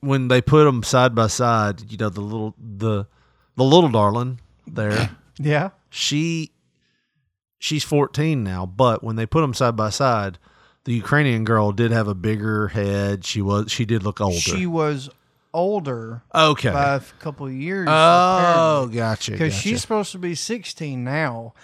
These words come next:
Speaker 1: Yeah.
Speaker 2: Their daughter is fourteen.
Speaker 1: Gotcha.
Speaker 2: So she would have been, like, four, and the other one was, like, six. So.
Speaker 1: Gotcha, gotcha.
Speaker 2: You can see that.
Speaker 1: Okay, yeah, that makes more sense.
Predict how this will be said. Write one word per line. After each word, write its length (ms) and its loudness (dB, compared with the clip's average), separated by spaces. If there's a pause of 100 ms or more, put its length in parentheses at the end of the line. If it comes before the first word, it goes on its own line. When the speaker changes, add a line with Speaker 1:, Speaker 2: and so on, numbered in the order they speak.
Speaker 1:
Yeah. 200 -4
Speaker 2:
Their 240 4
daughter 360 2
is 240 -12
fourteen. 800 -6 (180)
Speaker 1:
Gotcha. 680 0
Speaker 2:
So 440 -6
she 160 -8
would 80 -4
have 80 -10
been, 140 -6
like, 180 -8
four, 640 -6 (100)
and 240 -8
the 120 -6
other 300 -6
one 360 -8
was, 120 -12
like, 280 -16
six. 540 -16
So. 100 -20
Speaker 1:
Gotcha, 420 -4
gotcha. 300 -12
Speaker 2:
You 60 -10
can 100 -8
see 220 -14
that. 240 -20 (120)
Speaker 1:
Okay, 440 4
yeah, 200 -6
that 160 -2
makes 220 -8
more 120 -8
sense. 420 -20